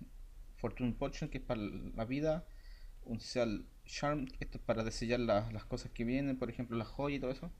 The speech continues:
que vienen selladas. Common Coins, las llaves para abrir los cofrecitos, cincuenta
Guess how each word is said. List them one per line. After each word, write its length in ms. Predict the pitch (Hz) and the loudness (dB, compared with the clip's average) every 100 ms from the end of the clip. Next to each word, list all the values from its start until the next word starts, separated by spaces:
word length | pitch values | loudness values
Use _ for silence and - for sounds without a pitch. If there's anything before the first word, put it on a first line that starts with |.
| - - - | -12 -14 -4
que 100 | 127 | -2
vienen 160 | 120 | 0
selladas. 480 | 120 120 135 151 - - - - - - - - - - | -2 0 0 0 -2 -4 -4 -8 -10 -12 -12 -12 -10 -8
Common 360 | - 123 117 113 | 0 2 4 0
Coins, 480 | - 160 160 160 | 2 2 4 0
las 160 | 127 120 | 4 6
llaves 180 | 131 127 | 8 6
para 160 | 131 117 | 6 6
abrir 220 | 123 117 | 6 2
los 140 | 113 | 0
cofrecitos, 800 | - 127 120 - 170 165 175 - - - - - - - | 0 -2 -2 0 0 0 -2 -4 -16 -16 -12 -12 -12 -14
cincuenta 720 | - 120 117 127 117 117 - | -6 -4 2 2 4 2 2